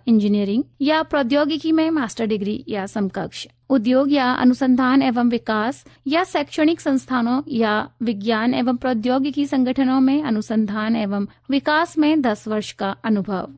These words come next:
दूसरा पद वैज्ञानिक सी, एक पद रिक्त है जिसके लिए वेतन स्तर ग्यारह होगा।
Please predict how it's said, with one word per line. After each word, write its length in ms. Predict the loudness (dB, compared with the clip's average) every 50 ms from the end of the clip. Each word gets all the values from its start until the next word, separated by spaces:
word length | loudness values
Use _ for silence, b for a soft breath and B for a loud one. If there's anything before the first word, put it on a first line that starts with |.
| _ _ _ -6
दूसरा 340 | -4 -2 -2 -2 0 -2 -2
पद 300 | 0 0 0 -2 -2 -2 0
वैज्ञानिक 500 | 0 0 2 2 0 0 0 0 -2 -2
सी, 380 | -6 -8 -6 -6 -4 -4 -6 -8 _ b b b -4
एक 220 | -4 -2 -4 -4 -6 -4
पद 220 | -2 -2 -2 -2 -4 -6 -6
रिक्त 280 | -4 -4 -4 -4 _ -4
है 220 | -4 -2 -2 -2 -2
जिसके 300 | -2 -4 -4 -4 -4 -2 0
लिए 140 | 0 0
वेतन 320 | 0 -2 -2 -2 -2 -4 -4
स्तर 280 | -4 -6 -6 -6 -4 -4
ग्यारह 300 | -4 -4 -4 -2 -2 -2
होगा। 400 | -2 -2 -2 -2 -2 -2 -4 -4